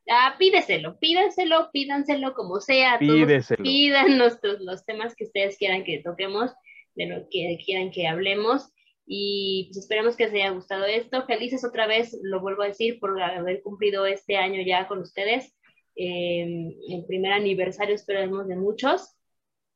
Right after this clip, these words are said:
Speaker 1: Eso dependerá de ustedes, también de sus likes, de su, de sus, pues, i-,
Speaker 2: Compartidas.
Speaker 1: inviten, inviten a más a que formen parte de esta comunidad rollera, por favor.
Speaker 2: Ujú.
Speaker 1: Entonces,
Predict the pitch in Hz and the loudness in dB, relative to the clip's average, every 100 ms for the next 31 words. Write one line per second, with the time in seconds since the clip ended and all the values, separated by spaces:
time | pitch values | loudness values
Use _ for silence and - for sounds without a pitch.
0 | _ - 202 196 - 170 175 165 170 - | _ -10 -8 -8 -8 -10 -6 -6 -6 -4
1 | 220 247 294 _ _ _ _ _ 180 185 | -2 -2 -4 _ _ _ _ _ -8 -4
2 | 185 208 220 180 - 175 185 185 196 - | -2 -2 -2 -4 -10 -8 -2 0 -2 -4
3 | 190 - 175 160 160 160 - 170 160 160 | -8 -6 -4 0 -2 -4 -8 -10 -10 -14
4 | _ _ _ _ _ _ _ _ _ _ | _ _ _ _ _ _ _ _ _ _
5 | _ - _ _ _ _ - 123 127 123 | _ -20 _ _ _ _ 0 4 4 6
6 | 262 135 143 - - - - 269 269 302 | 6 8 6 4 -8 -14 0 4 6 4
7 | 339 370 277 247 240 277 254 202 196 220 | 4 4 4 4 4 2 -2 -6 -2 -2
8 | 226 226 226 - 220 214 220 202 180 175 | -2 -2 -2 0 -4 -4 -8 -6 -8 -6
9 | 175 180 185 185 185 175 - 165 165 170 | -8 -8 -8 -4 -2 -4 -10 -12 -10 -6
10 | 175 175 _ _ _ - 127 120 127 175 | -8 -10 _ _ _ -10 -8 -4 -2 -2
11 | 247 - - | -2 -8 -20